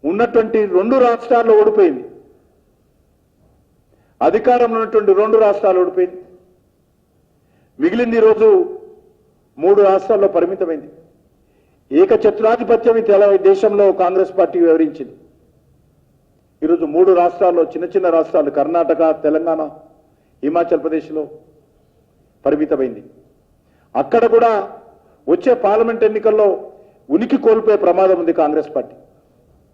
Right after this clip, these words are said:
దేశంలోనే ఉనికి కోల్పోయే ప్రమాదం ఉంది. అయినా కూడా కాంగ్రెస్ పార్టీ తమ హిందూ వ్యతిరేక ధోరణి, తన యొక్క సూడో సెక్యులరిస్టు ఆలోచన విధానాన్ని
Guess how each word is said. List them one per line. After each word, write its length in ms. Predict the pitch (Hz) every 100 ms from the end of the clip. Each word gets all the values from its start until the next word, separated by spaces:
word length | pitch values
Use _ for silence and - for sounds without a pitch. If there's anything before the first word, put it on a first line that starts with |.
| _ _ _ -
దేశంలోనే 540 | 208 214 247 247 247
ఉనికి 300 | 220 226 247
కోల్పోయే 380 | 240 214 - 208
ప్రమాదం 420 | 190 180 175 170
ఉంది. 180 | 147 135 - _ _ _ _ -
అయినా 320 | 156 190 240
కూడా 580 | 247 220 220 196 175 - - _ _ _ _ _ _ _ _ _ _ -
కాంగ్రెస్ 460 | 147 190 208 -
పార్టీ 400 | 185 - 202 226 - - _ _ _ _
తమ 120 | 165
హిందూ 360 | 165 156 185 214
వ్యతిరేక 440 | 175 160 202 214
ధోరణి, 400 | 208 196 190 208 - - - _ _ _ _ _ _ _ _ _ _ _ - - _ _ _ _ _
తన 140 | 151 185
యొక్క 220 | 185 180
సూడో 360 | - 202 226 220
సెక్యులరిస్టు 840 | 196 202 214 196 - 202 180 - - - _
ఆలోచన 380 | 143 208 220 202
విధానాన్ని 600 | 190 190 185 180 175 151